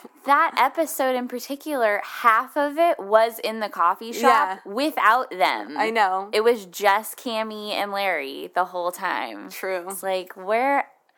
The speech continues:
Speaker 2: 'cause I didn't know who Cammy was. So I was
Speaker 1: Really?
Speaker 2: like, "Who
Speaker 1: Yeah.
Speaker 2: is this? When are, when are Mary Kate and Ashley coming
Speaker 1: <laughs>
Speaker 2: back?"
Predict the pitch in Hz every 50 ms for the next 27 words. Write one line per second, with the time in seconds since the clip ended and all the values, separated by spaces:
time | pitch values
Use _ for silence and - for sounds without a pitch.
0 | _ _ _ - - - 349 359 359 - 311 370 370 415 392 370 320 240 233 240
1 | 254 277 302 285 285 269 - - 254 247 247 247 233 208 185 165 170 196 240 233
2 | 175 113 76 76 131 160 156 - - - - 214 208 208 202 185 196 208 196 196
3 | 202 - 240 240 254 269 277 185 185 180 180 190 220 254 254 - - 220 214 220
4 | 208 214 208 208 220 233 220 214 226 233 240 247 247 254 254 247 - 262 226 208
5 | 196 196 233 - 254 233 214 - 220 190 - 254 277 359 254 160 147 147 160 196
6 | - - -